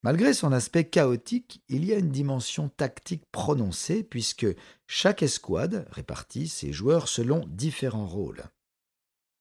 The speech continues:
Finalement, ce sport relativement récent à l'échelle de l'histoire du Japon est profondément inscrit dans la culture populaire nippone.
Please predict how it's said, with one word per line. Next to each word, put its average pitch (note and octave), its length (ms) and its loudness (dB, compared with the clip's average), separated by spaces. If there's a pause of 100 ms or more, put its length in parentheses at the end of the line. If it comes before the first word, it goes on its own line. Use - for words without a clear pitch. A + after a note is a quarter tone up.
(100)
Finalement, C#2+ 520 -8 (840)
ce D#3 80 4
sport F#3 320 8
relativement C3 540 6
récent B2+ 460 4
à G2+ 80 4
l'échelle G2 340 4
de F2 80 2
l'histoire D#2+ 400 0
du C#2+ 100 -2
Japon E2 440 -2 (720)
est E3 80 8
profondément F#3+ 580 4
inscrit C#3+ 380 0
dans C3+ 100 2
la A2+ 120 2
culture A2+ 420 -2
populaire D#2+ 420 -2
nippone. C#2+ 500 -4